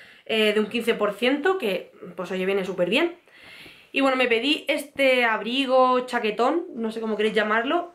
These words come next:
Como veis es bastante, bastante larguito. Es así como de, mm, de pelillo, ¿vale? Azul marino. Rollo así como marinero, como podéis ver. Lleva los ribetes estos así en rojo.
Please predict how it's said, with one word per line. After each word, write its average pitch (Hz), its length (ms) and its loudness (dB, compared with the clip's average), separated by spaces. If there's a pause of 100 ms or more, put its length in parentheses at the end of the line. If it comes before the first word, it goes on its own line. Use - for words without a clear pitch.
Como 220 180 -4
veis 233 200 0
es 254 200 0
bastante, 233 520 0
bastante 214 460 -2
larguito. 247 640 0 (400)
Es 247 120 -4
así 262 200 -2
como 240 320 2
de, 214 400 4
mm, 208 840 -2
de 220 100 -4
pelillo, 247 420 2
¿vale? 349 360 2 (100)
Azul 220 360 -4
marino. 226 380 2 (680)
Rollo 254 240 2
así 240 240 -4
como 220 580 4
marinero, 214 480 2
como 285 160 0
podéis 226 280 2
ver. 269 220 2
Lleva 226 220 2
los 220 140 0
ribetes 214 320 -2
estos 208 240 -8
así 196 580 -6 (160)
en 202 160 -6
rojo. 277 460 0